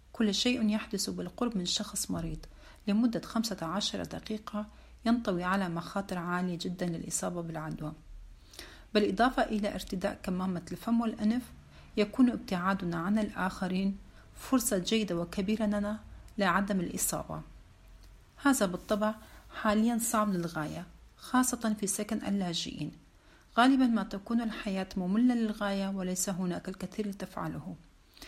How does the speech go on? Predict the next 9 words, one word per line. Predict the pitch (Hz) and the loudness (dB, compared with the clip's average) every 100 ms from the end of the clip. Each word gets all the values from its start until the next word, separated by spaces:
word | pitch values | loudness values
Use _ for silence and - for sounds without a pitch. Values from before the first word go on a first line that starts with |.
| - - | -10 0
لدينا | 202 202 196 | 2 4 2
حاجة | 180 202 180 | 0 -2 -2
كبيرة | 180 202 208 | -4 -2 0
للتحدث | 226 220 - - 185 175 170 - - 208 | 0 -2 -8 -4 -4 -4 -6 -8 -6 -2
مع | 190 175 | 0 0
أشخاص | - - 185 - | 0 0 0 -2
آخرين | - 165 - 196 254 - - | -2 -4 -2 2 2 0 -4
وأن | 214 - 208 190 | -2 0 2 2
نكون | 175 - 208 196 | 0 -4 0 0